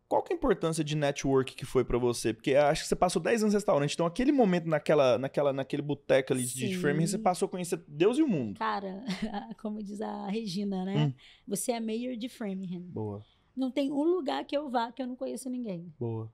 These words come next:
Speaker 2: Eu, todos os lugares eu conheço muita gente.
Speaker 1: Agora eu quero voltar uma outra pegada aqui agora. Agora, se eu te levar você lá em Ryan's, o povo te conhece?
Speaker 2: Conhece.
Speaker 1: Hoje, mas naquela época?
Speaker 2: Naquela época, não.
Speaker 1: Perfeito.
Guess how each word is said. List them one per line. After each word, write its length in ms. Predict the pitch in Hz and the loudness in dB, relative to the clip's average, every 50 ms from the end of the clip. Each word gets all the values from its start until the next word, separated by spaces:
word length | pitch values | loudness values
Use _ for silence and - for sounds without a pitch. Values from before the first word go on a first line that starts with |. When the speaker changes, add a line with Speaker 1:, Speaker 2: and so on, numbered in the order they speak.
| _ _ _ | _ _ _
Speaker 2:
Eu, 120 | - 240 220 | -12 -12 -10
todos 500 | - 233 - - 294 302 330 302 339 311 | -10 -8 0 2 2 2 2 0 -2 -4
os 80 | 302 | -4
lugares 300 | 311 277 285 277 277 262 | -6 -6 -6 -6 -6 -6
eu 100 | 269 277 | -6 -6
conheço 560 | 269 - 285 269 240 233 247 240 - 277 277 | -6 -6 -8 -8 -6 -8 -10 -12 -12 -14 -12
muita 500 | 254 233 240 233 226 240 247 240 254 240 | -10 -6 -2 0 0 0 0 -2 -2 -4
gente. 560 | 226 202 208 185 185 185 - - - 196 185 175 - - - _ _ _ _ _ _ | -4 -4 -4 -6 -8 -10 -12 -14 -14 -14 -14 -12 -14 -14 -16 _ _ _ _ _ _
Speaker 1:
Agora 300 | - - 110 117 123 117 | -10 -8 -6 -2 -2 -2
eu 40 | - | 0
quero 120 | - 127 123 | 0 0 0
voltar 260 | 135 123 120 - 123 | 0 0 -2 0 -2
uma 100 | 127 120 | -2 0
outra 200 | 120 135 - 165 | 0 0 0 -2
pegada 500 | - - 160 143 131 120 123 127 127 113 | -2 -2 -6 -4 -4 -6 -8 -6 -8 -10
aqui 120 | - - | -10 -10
agora. 340 | 123 110 107 107 104 101 107 _ _ _ _ - - | -10 -8 -6 -6 -6 -6 -8 _ _ _ _ -12 -2
Agora, 300 | - 113 131 156 156 156 | 0 2 6 6 6 6
se 100 | - - | 6 6
eu 60 | 196 | 4
te 100 | 196 - | 4 4
levar 140 | 214 196 180 185 | 2 4 4 2
você 120 | 175 - | 4 4
lá 120 | 165 156 165 | 2 4 4
em 40 | 180 | 4
Ryan's, 460 | 185 175 156 147 139 131 127 127 123 | 4 4 4 4 2 2 2 0 0
o 60 | 131 | -4
povo 200 | 127 143 143 135 | -2 -2 -2 -2
te 80 | - - | -2 -6
conhece? 560 | - 135 139 156 160 135 127 - - - - - | -6 -4 -4 -4 -4 -6 -6 -6 -8 -12 -14 -14
Speaker 2:
Conhece. 460 | - 226 214 202 190 185 - - 247 _ _ _ _ _ _ _ _ _ _ _ _ _ - | -14 -14 -14 -14 -14 -16 -18 -20 -20 _ _ _ _ _ _ _ _ _ _ _ _ _ 4
Speaker 1:
Hoje, 440 | 147 151 147 127 107 - 107 110 - _ _ | 6 6 6 6 4 0 -6 -10 -14 _ _
mas 220 | - 120 127 131 135 | 0 2 4 4 4
naquela 320 | 147 127 - 160 147 135 | 2 2 2 4 6 6
época? 400 | 123 147 - - - - 92 - _ _ _ _ _ _ _ _ _ _ _ - | 6 4 2 -2 -10 -10 -10 -10 _ _ _ _ _ _ _ _ _ _ _ -10
Speaker 2:
Naquela 420 | 254 240 226 220 - 240 220 214 | -6 -6 -4 -2 -2 -2 0 0
época, 200 | 214 214 - 466 571 571 | -2 -4 -6 -8 -2 0
não. 340 | 359 220 226 311 440 339 185 | 0 0 0 0 -2 0 2
Speaker 1:
Perfeito. 460 | 170 170 160 - 151 135 - - | 4 4 4 4 0 0 0 -2